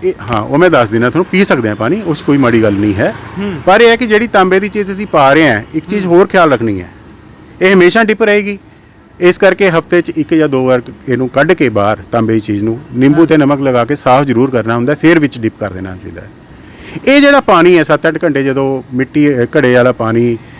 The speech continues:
Speaker 2: ਹੂੰ।
Speaker 1: ਵਿੱਚ ਤਾਂਬੇ ਦੀ ਚੀਜ਼ ਡੁੱਬੀ ਹੋਈ, ਸੱਤ ਅੱਠ ਘੰਟੇ ਪਿਆ ਰਹੇਗਾ, ਤਾਂ ਇਹ ਸੱਤ ਅੱਠ ਘੰਟੇ ਬਾਅਦ ਪਾਣੀ ਕੱਢ ਕੇ ਤੁਸੀਂ ਇੱਕ ਕੰਚ ਦੇ ਜੱਗ 'ਚ ਪਾਉਣਾ ਹੈ। ਆਹ ਜਿਵੇਂ ਅਸੀਂ ਕੰਚ ਦੇ ਜੱਗ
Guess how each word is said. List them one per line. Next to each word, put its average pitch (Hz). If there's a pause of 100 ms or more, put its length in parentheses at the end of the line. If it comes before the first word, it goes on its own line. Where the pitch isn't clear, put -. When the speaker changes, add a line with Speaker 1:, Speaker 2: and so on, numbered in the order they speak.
Speaker 2:
ਹੂੰ। 196
Speaker 1:
ਵਿੱਚ 131
ਤਾਂਬੇ 131
ਦੀ 139
ਚੀਜ਼ 131
ਡੁੱਬੀ 117
ਹੋਈ, 113 (580)
ਸੱਤ 147
ਅੱਠ 165
ਘੰਟੇ 135
ਪਿਆ 127
ਰਹੇਗਾ, 131
ਤਾਂ 202
ਇਹ 180
ਸੱਤ 156
ਅੱਠ 185
ਘੰਟੇ 143
ਬਾਅਦ 131
ਪਾਣੀ 131
ਕੱਢ 147
ਕੇ 175
ਤੁਸੀਂ 123
ਇੱਕ 147
ਕੰਚ 147
ਦੇ 160
ਜੱਗ 131
'ਚ 123
ਪਾਉਣਾ 101
ਹੈ। 92 (1120)
ਆਹ 131
ਜਿਵੇਂ 143
ਅਸੀਂ 147
ਕੰਚ 131
ਦੇ 139
ਜੱਗ 120